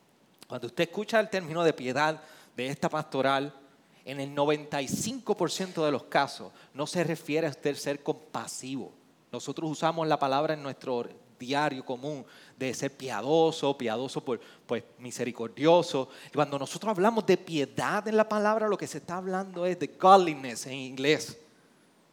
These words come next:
Devoción a Dios. Ser santo, buscar santidad y movernos en santidad. Así que le, Pablo está exhortando a,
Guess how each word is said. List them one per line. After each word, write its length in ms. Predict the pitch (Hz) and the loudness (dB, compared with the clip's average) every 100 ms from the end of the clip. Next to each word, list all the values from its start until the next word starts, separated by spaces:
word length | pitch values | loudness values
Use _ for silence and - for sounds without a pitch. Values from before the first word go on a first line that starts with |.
| _ _ _ - | _ _ _ 0
Devoción 680 | 170 156 147 - 214 233 202 | 2 4 0 0 4 6 6
a 80 | 135 | 2
Dios. 440 | 120 92 - - _ _ _ _ _ _ _ - _ - | 0 -8 -12 -18 _ _ _ _ _ _ _ -20 _ -8
Ser 300 | - 202 196 | 6 6 8
santo, 720 | - - 196 240 208 175 156 | 4 4 6 6 4 0 2
buscar 440 | 160 156 202 214 | 4 4 4 4
santidad 920 | 208 226 190 - 196 151 175 240 190 - - - _ _ _ _ _ _ _ | 4 0 0 -4 -4 4 6 6 4 -2 -20 -20 _ _ _ _ _ _ _
y 120 | - | -6
movernos 560 | 175 170 165 208 247 175 | 0 4 6 6 4 -2
en 80 | 143 | -2
santidad. 600 | - 127 - 110 85 76 - _ _ _ _ _ - | -4 -6 -8 -14 -14 -16 -20 _ _ _ _ _ -12
Así 180 | 151 - | -4 -2
que 140 | - 240 | 0 0
le, 100 | 208 | 0
Pablo 600 | - - - 220 302 320 | -6 -20 0 6 8 6
está 160 | 311 | 4
exhortando 640 | - - 220 - 220 247 | 0 2 0 2 -2 4
a, 100 | 240 | 6